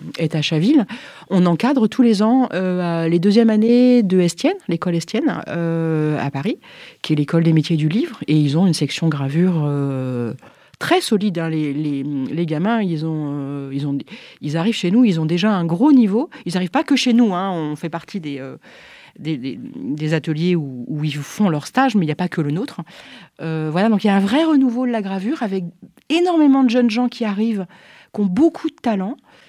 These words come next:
Et c'est pareil, il y en a qui sont très influencés, bah, par les mangas, par, euh, Miyazaki, évidemment. Euh, donc on a, on a ça. On a, on a aussi des propositions très classiques, euh,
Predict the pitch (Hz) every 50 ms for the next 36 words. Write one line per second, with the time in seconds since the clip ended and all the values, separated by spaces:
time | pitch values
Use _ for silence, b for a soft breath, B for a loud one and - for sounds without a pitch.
0 | B B B B B B B - 233 240 226 - - 262 - 254 226 233 277 349
1 | 359 294 254 277 302 - 294 - 233 226 - - 330 359 349 349 311 - - 302
2 | 294 269 254 - - 269 262 262 214 220 226 220 220 220 - 233 220 226 226 226
3 | 226 226 233 226 226 214 214 220 220 226 226 226 220 220 - 214 208 208 190 196
4 | 196 196 190 190 190 190 185 185 185 185 185 190 190 190 170 156 190 196 196 185
5 | 180 180 185 175 - - 190 190 175 165 175 175 175 185 185 202 226 226 214 185
6 | 98 127 185 180 180 175 175 180 175 170 170 170 170 170 170 170 170 175 170 B
7 | B B B B B B B B - 185 175 - 202 202 196 185 180 175 170 147
8 | - 196 185 185 180 175 - - 247 330 403 B B B B B B 220 214 233
9 | 262 277 226 - - - _ - 220 214 226 247 254 233 214 - - 269 269 226
10 | - - 220 - 214 214 185 202 - - 202 - - - 403 494 - - 320 262
11 | - - 254 - - - - _ B B B B B B B B B B B B
12 | B B _ - 147 165 165 160 160 156 156 151 147 143 143 147 147 143 139 135
13 | 139 135 131 131 135 123 127 131 127 123 127 120 117